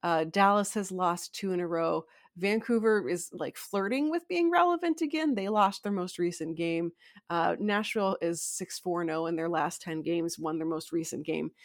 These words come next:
Um, but really, I mean, it's bizarre to say, but you have to keep your eye on Vegas and see what happens with them and see if they keep sort of tail spinning.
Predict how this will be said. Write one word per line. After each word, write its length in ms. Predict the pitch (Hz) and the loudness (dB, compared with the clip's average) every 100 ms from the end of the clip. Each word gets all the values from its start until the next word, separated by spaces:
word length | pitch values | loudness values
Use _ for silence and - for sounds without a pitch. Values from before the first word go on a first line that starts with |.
| - - - | -20 -20 -8
Um, 320 | 165 160 - - _ _ _ - | -4 -4 -6 -12 _ _ _ -12
but 500 | 180 208 170 - - _ _ _ _ _ _ _ _ - | 0 2 4 2 -4 _ _ _ _ _ _ _ _ -16
really, 720 | - 196 254 262 262 202 - - | -10 -2 0 2 2 2 0 0
I 60 | 196 | 0
mean, 180 | 185 | 2
it's 240 | 170 - - | 0 -2 -6
bizarre 500 | 160 147 147 196 196 | -6 0 2 2 2
to 80 | 170 | -2
say, 240 | - 247 | -4 -2
but 100 | 208 | 0
you 100 | 180 | 0
have 100 | 220 | 0
to 60 | 226 | -2
keep 180 | 330 320 | 0 2
your 80 | |
eye 180 | 294 285 | 2 2
on 80 | 247 | 2
Vegas 400 | 233 349 269 - | 2 4 2 2
and 140 | 214 | -4
see 160 | 208 294 | 0 0
what 140 | 262 | 0
happens 420 | 233 254 339 440 - | -2 -2 -2 -2 -2
with 140 | 208 | -2
them 240 | 170 160 165 | 0 0 -2
and 140 | 190 | -4
see 160 | - 277 | -2 -4
if 120 | 311 | 0
they 120 | 233 | 0
keep 260 | 233 240 226 | 0 -4 -2
sort 180 | 240 | -2
of 120 | 196 196 | -2 -2
tail 260 | - 214 | -2 -2
spinning. 460 | 233 - 233 220 | -2 0 0 0